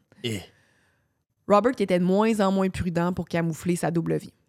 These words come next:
Speaker 2: Il s'est même fait prendre par la police à embarquer une travailleuse du sexe dans sa Honda Civic. Ce dernier leur a cependant, euh, ce,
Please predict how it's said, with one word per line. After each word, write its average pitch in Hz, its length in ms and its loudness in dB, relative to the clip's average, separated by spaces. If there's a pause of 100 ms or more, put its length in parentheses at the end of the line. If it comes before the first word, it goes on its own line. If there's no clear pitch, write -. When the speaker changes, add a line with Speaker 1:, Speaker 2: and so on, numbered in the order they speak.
(240)
Speaker 2:
Il 185 80 -4
s'est - 160 -2
même 180 340 2
fait 180 220 -2
prendre 180 440 0
par 160 160 -2
la 160 120 -2
police 175 400 0
à 196 60 0
embarquer 165 400 -2
une 175 60 -2
travailleuse 160 420 -2
du 151 100 -12
sexe - 320 -4
dans 170 140 -4
sa 165 200 -2
Honda 175 220 0
Civic. - 500 -12 (1700)
Ce - 200 -2
dernier 185 360 2
leur 170 280 4
a 165 160 2
cependant, 170 680 -2
euh, 147 160 -2
ce, 180 140 -2